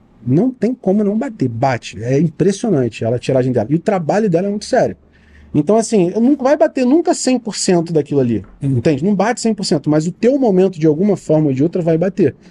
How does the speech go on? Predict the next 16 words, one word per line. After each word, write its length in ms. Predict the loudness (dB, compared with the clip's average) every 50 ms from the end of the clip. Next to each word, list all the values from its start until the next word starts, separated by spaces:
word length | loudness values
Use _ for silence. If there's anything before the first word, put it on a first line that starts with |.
| -20 -12 _ -4
Então, 220 | -2 2 2 4
você, 220 | 4 4 2 2 2
às 80 | 2
vezes, 180 | 2 0 -2 0
você 180 | 0 0 0 0
tá 140 | 0 0 0
com 140 | 0 2 2
uma 180 | 2 2 2
dúvida 360 | 0 0 0 0 0 0 -2
de 100 | 0 0
resolver 280 | 0 0 2 2 2 2
alguma 220 | 2 2 2 0
coisa 180 | 0 0 -2 -2
profissional 640 | -2 -4 -4 -6 -6 -4 -2 0 2 2 4 4 2
e 40 | 2
tal, 380 | 2 2 4 4 4 4 2